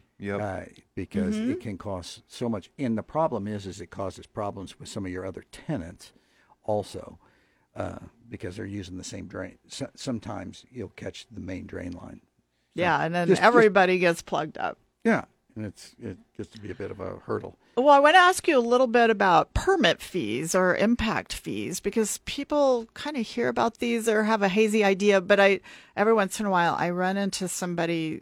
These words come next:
Speaker 3: stunned by the amount of money involved. Do you run into situations where maybe it's an older house or an older commercial property and the drain size isn't right,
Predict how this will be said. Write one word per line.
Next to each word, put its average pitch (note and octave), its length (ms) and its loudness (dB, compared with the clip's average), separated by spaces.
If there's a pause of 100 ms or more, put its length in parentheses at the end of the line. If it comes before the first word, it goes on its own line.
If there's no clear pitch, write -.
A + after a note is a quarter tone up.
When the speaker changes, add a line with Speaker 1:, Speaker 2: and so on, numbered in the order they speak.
(120)
Speaker 3:
stunned D#3+ 920 -4
by D3+ 220 -4
the D#3 180 -6
amount E3 300 -2
of D3+ 100 -12
money F3 280 -2
involved. D3+ 480 -4 (380)
Do G#3+ 140 0
you E4 500 6
run A#3+ 240 4
into A3 220 2
situations F3 1080 -2 (100)
where F#3 500 2
maybe F#3+ 240 -2
it's F3 120 -6
an E3 140 -6
older A#3+ 320 4
house F3 720 0
or F#3+ 120 2
an F3+ 120 -2
older G#3 260 2
commercial F#3+ 460 -6
property - 600 -8 (480)
and G3 140 2
the G3 60 0
drain A#3+ 340 0
size D3 400 -6
isn't D#3+ 320 -10
right, - 720 -12